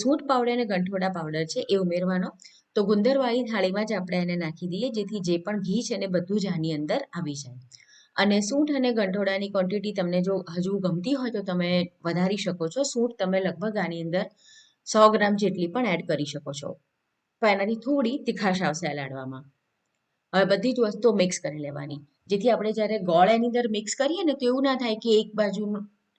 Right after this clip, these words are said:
વસ્તુ વધારે હોય ને એક બાજુ ટેસ્ટમાં ઓછી હોય. મિક્સ કર્યા પછી મેં એને બે પાર્ટમાં ડિવાઈડ કર્યું છે, કારણ કે હું લાડવા અત્યારે એકલા જ હાથે બનાવું છું. તો એક સાથે તમે બધું જો ગોળ એની અંદર મિક્સ કરો ને તો જલ્દીથી એ ઠરવા માંડે ને લાડવા ના વળે.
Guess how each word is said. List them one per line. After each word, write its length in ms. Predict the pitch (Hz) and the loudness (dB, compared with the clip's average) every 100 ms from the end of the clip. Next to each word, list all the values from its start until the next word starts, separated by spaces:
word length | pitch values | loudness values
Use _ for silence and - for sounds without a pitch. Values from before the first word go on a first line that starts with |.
| - | -4
વસ્તુ 380 | 185 185 - 196 | 0 0 0 0
વધારે 320 | 185 196 196 | 2 0 0
હોય 100 | 190 | 0
ને 100 | 185 | -2
એક 100 | 185 | -2
બાજુ 240 | 185 180 | 0 0
ટેસ્ટમાં 460 | 185 175 180 175 175 | -2 -2 -4 -4 -4
ઓછી 260 | 160 - 160 | -4 -6 -12
હોય. 220 | 147 - _ - - _ | -12 -14 _ -20 -20 _
મિક્સ 240 | 190 240 - | 0 0 0
કર્યા 260 | 262 262 269 | -2 -2 -2
પછી 220 | 269 269 | -4 -2
મેં 120 | 254 | 0
એને 100 | 240 | 0
બે 140 | 208 175 | 2 0
પાર્ટમાં 380 | 180 180 185 202 | 2 -2 0 -4
ડિવાઈડ 300 | 196 202 208 | -2 -2 -2
કર્યું 260 | 208 208 208 | -4 -4 -2
છે, 120 | 262 | -4
કારણ 300 | 254 190 180 | -2 0 0
કે 100 | 180 | 0
હું 180 | 190 190 180 | 0 0 0
લાડવા 300 | 156 165 175 | 0 -2 -4
અત્યારે 300 | 175 180 196 | -2 0 0
એકલા 320 | 156 170 185 190 | -2 -4 -2 -2
જ 60 | |
હાથે 240 | 190 180 180 | -2 -6 -4
બનાવું 380 | 170 156 160 180 | -4 -2 -2 -4
છું. 180 | 311 349 - - - | -6 -8 -12 -20 -4
તો 120 | 208 | 4
એક 160 | 202 247 | 6 6
સાથે 240 | 254 233 | 0 -2
તમે 220 | 233 214 214 | -2 -2 0
બધું 360 | 190 160 202 | -2 -2 -2
જો 180 | 196 208 208 208 | 0 0 2 2
ગોળ 300 | 180 180 185 | 2 2 2
એની 220 | 185 185 | 2 0
અંદર 140 | 190 185 | -2 -2
મિક્સ 240 | 170 - | -4 -4
કરો 220 | - 226 311 | -2 0 2
ને 120 | 208 | 0
તો 120 | 180 190 | -2 2
જલ્દીથી 500 | 185 170 208 208 254 | 2 2 -4 -4 -4
એ 40 | |
ઠરવા 360 | 254 185 185 226 | -4 -2 0 0
માંડે 280 | 208 170 175 | 0 -2 -2
ને 100 | 247 | -2
લાડવા 360 | 233 156 156 | 0 0 0
ના 180 | 151 139 | -2 -4
વળે. 240 | 139 139 | -8 -12